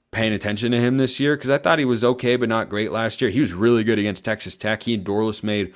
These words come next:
that stop against Tyler Shuck on fourth down. And, and, and, and P F F agrees, by the way, that he's graded very well against the run. Um, I, I like what I'm seeing there along the defensive front, but Popo is the biggest standout. Jordan Birch, shout out to the South Carolina transfer,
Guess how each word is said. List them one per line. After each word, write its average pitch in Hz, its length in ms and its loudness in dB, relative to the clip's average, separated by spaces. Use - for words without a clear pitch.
that 101 180 -2
stop 104 380 0
against 101 260 -6
Tyler 107 260 -2
Shuck 101 300 -2
on 95 140 -2
fourth 101 320 -2
down. 104 360 -2
And, 101 120 -4
and, 95 300 -6
and, 90 160 -8
and 92 220 -8
P 107 120 0
F 104 140 -2
F 101 160 0
agrees, 101 340 -2
by 104 200 0
the 104 80 0
way, 104 160 2
that 92 140 -6
he's 107 200 -2
graded 101 380 -2
very 98 200 0
well 98 220 -2
against 98 260 -6
the 90 80 -10
run. 98 340 -4
Um, 92 320 -2
I, 104 120 -2
I 104 160 -2
like 104 300 -2
what 95 120 -4
I'm 90 100 -6
seeing 90 280 -6
there 82 280 -8
along 104 260 0
the 98 60 -4
defensive 92 500 -8
front, 95 220 -6
but 92 160 -4
Popo 104 360 0
is 85 100 -6
the 85 40 -12
biggest 85 380 -6
standout. 87 300 -6
Jordan 139 260 2
Birch, 151 220 2
shout - 360 0
out 127 100 2
to 127 60 -4
the 117 60 -4
South 120 260 0
Carolina 110 360 0
transfer, 107 520 -2